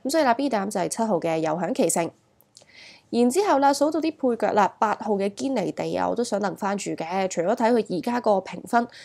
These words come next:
都差唔多減夠㗎咯喎，咁同埋咧，再加上佢個跑法咧，今場嚟講啦，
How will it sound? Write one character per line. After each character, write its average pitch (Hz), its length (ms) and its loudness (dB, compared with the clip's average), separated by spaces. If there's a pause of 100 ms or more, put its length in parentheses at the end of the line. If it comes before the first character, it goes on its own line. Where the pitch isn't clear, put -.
都 349 300 2
差 330 160 2
唔 247 80 2
多 294 100 2
減 269 240 0
夠 262 180 4
㗎 240 100 2
咯 240 340 6 (200)
喎， 320 60 -2
咁 480 60 2
同 254 180 0
埋 202 220 -2
咧， 302 160 2
再 247 180 2
加 277 160 0
上 214 180 -2
佢 202 80 -2
個 190 120 -2
跑 - 260 -2
法 208 200 2
咧， 214 220 2
今 285 160 2
場 247 280 -2
嚟 - 160 -8
講 180 260 -4
啦， 202 100 -2